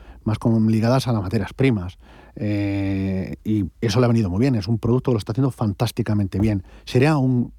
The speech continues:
buen candidato para valorar con un asesoramiento financiero,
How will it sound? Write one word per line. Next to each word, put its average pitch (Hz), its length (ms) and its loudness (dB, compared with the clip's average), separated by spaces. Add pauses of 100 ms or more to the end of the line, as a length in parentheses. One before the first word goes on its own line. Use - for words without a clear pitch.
(140)
buen 139 400 2
candidato 151 720 -2 (340)
para 113 220 0
valorar 110 380 2
con 101 100 -4
un 104 80 0
asesoramiento 120 580 0
financiero, 180 600 2